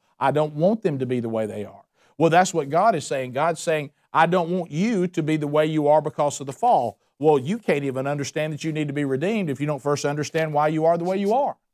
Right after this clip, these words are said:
And that's the reason why that God's commandments are true. And, and,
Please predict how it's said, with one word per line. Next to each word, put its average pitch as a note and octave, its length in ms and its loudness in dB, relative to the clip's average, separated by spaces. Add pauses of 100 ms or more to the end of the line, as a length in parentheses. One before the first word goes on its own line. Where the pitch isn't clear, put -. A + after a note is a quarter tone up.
(540)
And C#3 160 0
that's E3+ 220 4
the F3 100 -2
reason D#3 400 2
why C3 400 2 (300)
that C3 260 -2
God's C3+ 500 4
commandments C3 600 -2
are D3 80 -4
true. F3 520 2
And, D3 220 -4
and, C3+ 320 -6